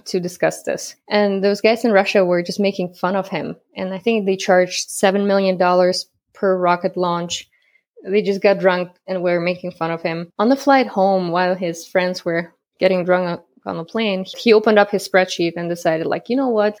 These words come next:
I'm going to launch my own rocket company." So that's how he started. Yeah, I'm so inspired by him and so many o-, other founders, including Sarah Blakely is another one who's incredibly inspiring, especially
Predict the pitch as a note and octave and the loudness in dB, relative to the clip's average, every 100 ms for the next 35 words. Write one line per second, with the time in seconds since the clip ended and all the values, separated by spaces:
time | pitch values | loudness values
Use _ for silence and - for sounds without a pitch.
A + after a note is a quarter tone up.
0 | - G3 F#3+ G3+ G3+ G#3 F3 E3 F3 F3 | -6 -4 2 2 2 0 -2 -2 -4 -8
1 | - F#3+ F3+ - F3+ F3+ E3+ E3 E3 E3 | -4 0 0 0 -2 -2 -2 -2 -2 -8
2 | F3 E3+ D#3+ D#3 E3 - G3+ G3 G3 F#3+ | -8 -6 -6 -8 -12 -2 4 4 4 2
3 | E3+ E3+ - D#3 D3+ C#3+ - - - - | 2 -2 0 0 2 0 -6 -14 -14 -14
4 | - F#3+ F#3+ G3 F#3+ F#3 E3 D#3+ E3 F3 | -14 -12 -4 -2 -2 -2 -4 -2 -4 2
5 | A3+ A3+ G#3+ G#3+ G#3+ G#3+ C#4 B3 A3 G3+ | 4 6 6 6 4 4 2 4 4 6
6 | G3+ F#3+ G3 F#3+ F#3+ F#3 F3+ F3+ F#3 F#3 | 6 4 2 4 2 2 0 -2 -6 -6
7 | F#3 F3+ E3+ F3 - A3 G#3 F#3+ F#3+ G3 | -4 -2 -4 -6 2 4 4 2 2 2
8 | F#3 F#3 F#3 F3 E3+ E3+ E3+ E3+ _ - | 0 -2 -6 -4 -4 -6 -8 -10 _ -12
9 | F3 F3 _ G#3 G3 G#3+ F#3+ F3+ F3+ F3 | -10 -12 _ -10 -6 -2 -2 -2 -2 -2
10 | F3+ - - F#3+ - - F#3 F#3+ G#3+ G#3 | -6 -14 -12 -12 -2 2 4 4 2 0
11 | - F#3 - F#3 F3+ F3+ | 2 0 2 0 2 -2